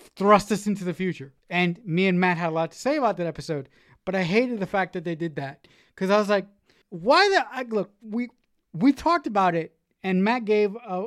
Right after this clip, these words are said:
a really, really compelling reason as to why they did it. But I was like,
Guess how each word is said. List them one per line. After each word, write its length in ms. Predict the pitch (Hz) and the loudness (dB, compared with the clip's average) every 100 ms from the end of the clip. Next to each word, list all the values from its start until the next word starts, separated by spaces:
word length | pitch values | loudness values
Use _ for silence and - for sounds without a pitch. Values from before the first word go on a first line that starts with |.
| 254 | -6
a 100 | 180 | -8
really, 460 | 151 165 233 240 233 | -6 0 0 0 -4
really 360 | 180 180 180 175 | -4 -2 -2 -4
compelling 520 | 165 165 180 190 160 | -8 -6 -6 -4 -2
reason 220 | 160 156 | -4 -4
as 160 | 160 - | -6 -8
to 100 | 147 | -6
why 240 | 156 160 | -2 -2
they 140 | 160 | -2
did 160 | 151 165 | -4 -4
it. 220 | 220 - - _ - - | -4 -8 -20 _ -20 -10
But 100 | 190 | -2
I 100 | 208 | 2
was 120 | 226 220 | 2 2
like, 220 | 208 | 0